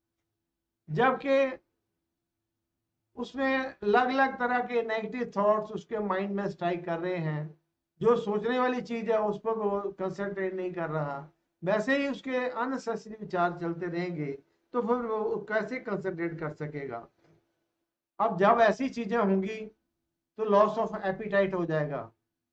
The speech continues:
क्योंकि जब वो unnecessary सोचता रहेगा तो उसका खाना भी नहीं पचेगा, उसको भूख भी नहीं लगेगी।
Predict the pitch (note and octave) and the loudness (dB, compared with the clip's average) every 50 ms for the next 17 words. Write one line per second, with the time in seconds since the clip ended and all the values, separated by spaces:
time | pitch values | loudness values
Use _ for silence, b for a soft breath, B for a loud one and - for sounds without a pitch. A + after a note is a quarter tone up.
0 | _ _ _ _ _ - A3+ A3 A3+ B3 C4 C4+ C4 - G3+ G#3+ A#3+ A#3 A#3 B3+ | _ _ _ _ _ -4 -4 -4 0 2 2 2 2 2 -2 -2 0 2 2 2
1 | B3+ B3+ B3+ - - G#3 A3+ A#3+ B3+ A#3 - A#3+ A#3+ G#3 - A#3+ B3 B3+ A3+ - | 2 2 0 -6 -6 -4 -2 -2 -2 -4 -2 -2 -2 -2 -2 -4 -6 -6 -6 -6
2 | - G#3+ G#3+ G3+ - A#3+ A#3+ A#3 A#3 A3 G#3 G#3+ A3 A3+ A#3 A3+ A3+ A3+ A3+ - | -4 -4 -4 -4 0 2 2 2 4 4 0 2 4 4 4 4 2 0 -6 -12
3 | _ _ _ _ _ - - B3 A#3 A#3 - - B3 A#3+ A#3+ A#3+ G3+ F#3+ F#3+ A3 | _ _ _ _ _ -8 -2 -2 -2 -2 0 0 0 0 0 2 0 0 2 2
4 | A#3 A#3 A3+ G#3 G3 G3 F#3+ G3 F#3 F3+ F#3+ G3 G3 G3+ G#3 G3+ G3+ G#3 G3+ G3+ | 0 0 2 2 2 2 4 2 0 0 0 -2 2 4 4 4 4 2 2 -2
5 | F#3+ - G#3 G#3+ G#3 F3+ G3 G#3 G3+ G3 G#3 G3+ F#3 E3+ E3 E3 D#3 D3 C#3 C3 | -6 -6 -4 -6 -4 -2 -2 -2 -2 -2 -2 -2 0 0 0 -2 -2 -4 -4 -4
6 | C3+ C#3 C3+ B2 B2 A#2 A2+ | -6 -8 -8 -8 -10 -14 -14